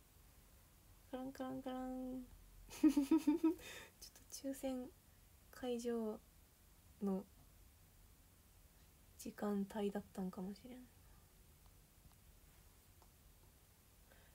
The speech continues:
え？山井さんもありがとう。タンタンタヌキさんもありがとうございます。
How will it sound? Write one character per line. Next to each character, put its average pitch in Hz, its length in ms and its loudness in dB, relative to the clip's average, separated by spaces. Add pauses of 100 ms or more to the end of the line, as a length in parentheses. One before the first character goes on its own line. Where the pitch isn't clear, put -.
(120)
え？ 269 140 -4 (1900)
山 349 360 10
井 320 60 10
さ 262 240 4
ん 226 140 0 (1300)
も 233 160 4
あ 214 60 8
り 277 120 6
が 320 140 8
と 269 320 10
う。 - 60 -8 (260)
タ - 160 0
ン 370 80 6
タ 415 140 12
ン 427 80 12
タ 440 100 6
ヌ 440 140 12
キ - 100 4
さ - 180 12
ん 233 120 12
も 269 80 12
あ 285 60 12
り 427 100 12
が 466 120 12
と 311 120 10
う 277 40 8
ご 294 100 6
ざ 349 160 12
い 349 40 8
ま 359 80 12
す。 494 60 8